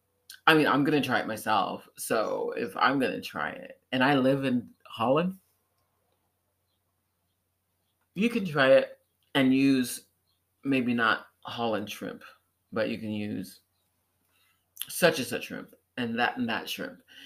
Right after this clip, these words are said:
In either case, I know shrimp is kinda dirty. I, I understand some of you may not feel, be feeling the, how shrimp is trolled for, but nonetheless, if you are able to get a quality brand, a quality,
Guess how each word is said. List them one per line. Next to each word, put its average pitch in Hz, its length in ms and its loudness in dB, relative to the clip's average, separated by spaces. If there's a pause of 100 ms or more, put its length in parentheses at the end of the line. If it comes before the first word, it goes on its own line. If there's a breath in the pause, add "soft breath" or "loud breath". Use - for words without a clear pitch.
(200 loud breath)
In 156 100 -4
either 180 160 0
case, 127 300 -2
I 143 140 6
know 151 120 6
shrimp 156 260 -4
is 156 100 -6
kinda 135 240 0
dirty. 117 540 -2
I, 120 360 2
I - 40 6
understand 127 520 0
some 135 140 -2
of 131 100 2
you 131 100 4
may 127 160 4
not 120 300 2
feel, 127 320 -2
be 123 100 -2
feeling 123 400 -2
the, 113 280 -2 (320 loud breath)
how 131 240 4
shrimp 131 440 -2
is - 200 -6
trolled 123 600 -2
for, 139 480 0 (360 loud breath)
but 143 320 6
nonetheless, 156 640 4
if 139 200 -4
you 160 180 4
are 151 100 8
able 147 260 2
to 151 100 -4
get 135 200 -2
a 131 80 2
quality 139 560 2
brand, 123 480 2
a 110 80 -12
quality, 131 640 -2